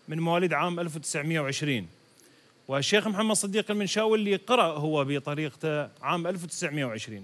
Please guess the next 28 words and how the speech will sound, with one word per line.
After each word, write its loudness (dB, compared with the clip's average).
ولكن 4
شوف -2
الفرق 0
بين 0
المدارس 2
الكثيرة -2
لو 0
تسمحون -6
الإعداد. -6
الفرق 4
أنه 2
الشيخ 0
محمود -2
الحصري -2
ضمن 4
إمكانيته 2
الموجودة 0
استطاع 2
أن 0
يضع 2
في 0
أذهان 0
كل 2
المسلمين -2
الذين -2
استمعوا -4
إلى -2
الحصري -4